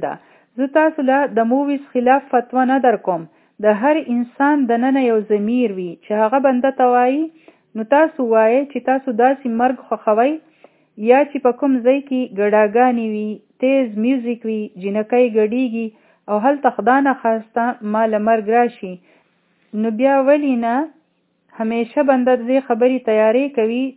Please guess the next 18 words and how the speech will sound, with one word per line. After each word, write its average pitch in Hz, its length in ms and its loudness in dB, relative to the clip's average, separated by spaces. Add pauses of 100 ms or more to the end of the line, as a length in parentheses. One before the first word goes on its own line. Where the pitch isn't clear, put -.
چې 226 200 -6
مرګ 262 200 0
خو 240 80 2 (100)
په 220 140 0
هغه 254 240 2 (100)
ځای 247 140 0
کې 240 140 -4 (100)
راتلی 208 340 -4 (100)
شي، 165 160 -10 (180)
او 202 120 -2
زه 233 140 -2
نه 277 180 2
غواړم 277 380 2
چې - 80 -14 (100)
ما 226 120 0
له 233 140 -2
دې 208 200 -6
مرګ 240 160 -2